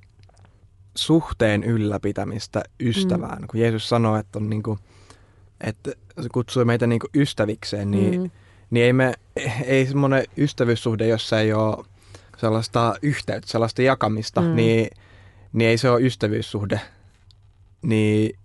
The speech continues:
Speaker 1: niin rukous on keskustelua, vuorovaikutusta ystävän kanssa ja,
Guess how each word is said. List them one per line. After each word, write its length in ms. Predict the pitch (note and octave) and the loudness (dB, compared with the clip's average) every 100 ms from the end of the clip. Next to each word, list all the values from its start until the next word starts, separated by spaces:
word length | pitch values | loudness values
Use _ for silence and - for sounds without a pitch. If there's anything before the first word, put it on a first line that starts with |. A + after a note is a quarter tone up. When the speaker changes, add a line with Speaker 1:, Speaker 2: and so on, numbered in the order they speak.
| - | -6
Speaker 1:
niin 180 | C3 A2 | -2 0
rukous 440 | A#2+ B2+ A#2 A2+ A2+ | 2 2 0 2 0
on 220 | A2 G#2+ - _ - - | 0 -2 -8 _ -20 -4
keskustelua, 680 | D3+ D3 - A2+ - - A#2+ | 0 0 0 -6 -4 -4 2
vuorovaikutusta 920 | C#3 C3+ A#2+ G#2+ G#2+ G#2+ A2 - G#2+ - - - - - - - - - | 4 4 4 2 0 -4 -4 -4 -4 -6 -20 -20 -20 -20 -20 -20 -8 -4
ystävän 520 | C3 - A2+ G#2+ G2+ | -2 0 0 0 0
kanssa 480 | A2+ G#2 G#2+ - G#2 - - _ - | -2 -2 -4 -4 -4 -6 -20 _ -4
ja, 400 | A2+ G#2+ G#2+ | 0 0 0